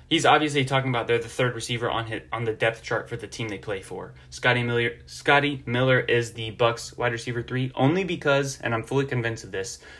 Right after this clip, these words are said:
only because Tyler Johnson keeps getting hurt and has not been, like, been, like, he hasn't had a chance to make an impact in camp because of it. So that's why Scotty's our, our third best receiver right now. And then, obviously, Russell Gage is the third best receiver in Atlanta.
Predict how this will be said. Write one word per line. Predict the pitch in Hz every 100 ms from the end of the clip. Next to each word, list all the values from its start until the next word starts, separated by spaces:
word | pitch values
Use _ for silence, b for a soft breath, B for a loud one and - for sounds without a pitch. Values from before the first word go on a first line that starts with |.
| B
only | - 160
because | 156 151 135
Tyler | 143 127
Johnson | 120 117 123 120
keeps | 123 -
getting | 120 107
hurt | 104 120 117
and | 107
has | 95
not | 107 107 -
been, | 110 110
like, | 95 90 - b b b b b - _
been, | 120 - - -
like, | 113
he | -
hasn't | 127 135 117
had | 120
a | 113
chance | - 117 -
to |
make | 110 104
an | 104
impact | 107 110 107 -
in | 101
camp | 107 104
because | 104 107 104
of | 120
it. | 147 - b b b
So | -
that's | 107 104
why | 110
Scotty's | 101 104 101 107
our, | 101 95
our | 107 104
third | - 104
best | 101 101 104
receiver | - 110 117
right | 131 143
now. | 151 151 B B B B
And | 135
then, | 139 131 -
obviously, | 127 123 - 117
Russell | 110 107
Gage | 101 98 92 - -
is | - 117
the |
third | 117 120 107
best | 107 -
receiver | 110 113 107 107
in | - -
Atlanta. | 127 147 117